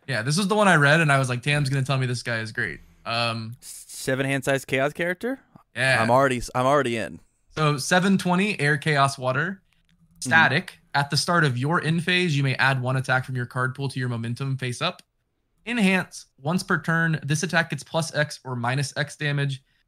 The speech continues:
Speaker 1: X equals the number of your face up momentum plus two. And then enhance once per game. Choose up to three momentum. If they are face up, flip them, then unflip them. So
Speaker 2: Huh.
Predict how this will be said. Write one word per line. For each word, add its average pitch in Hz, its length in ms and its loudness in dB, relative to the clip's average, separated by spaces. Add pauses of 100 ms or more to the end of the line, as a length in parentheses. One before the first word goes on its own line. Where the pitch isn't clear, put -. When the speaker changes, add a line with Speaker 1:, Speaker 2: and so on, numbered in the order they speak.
(160)
Speaker 1:
X 170 280 -2
equals 185 320 -2
the 165 80 -2
number 151 340 2
of 139 180 0
your 139 100 -2
face 143 380 -4
up 151 120 -4
momentum 131 440 -2
plus 107 260 -10
two. 196 480 -6 (580)
And 139 200 0
then 139 320 2
enhance 160 540 2
once 147 420 -2
per 151 260 -2
game. 131 600 -2 (280)
Choose 190 340 -2
up - 200 -4
to 156 80 0
three 160 340 -4
momentum. 131 600 -2 (240)
If 135 120 -6
they 143 140 0
are 131 100 2
face 175 340 -2
up, 165 320 0
flip - 360 -6
them, 127 420 -4
then 139 300 -2
unflip 131 480 -4
them. - 220 -20 (760)
So 151 320 0
Speaker 2:
Huh. 143 520 2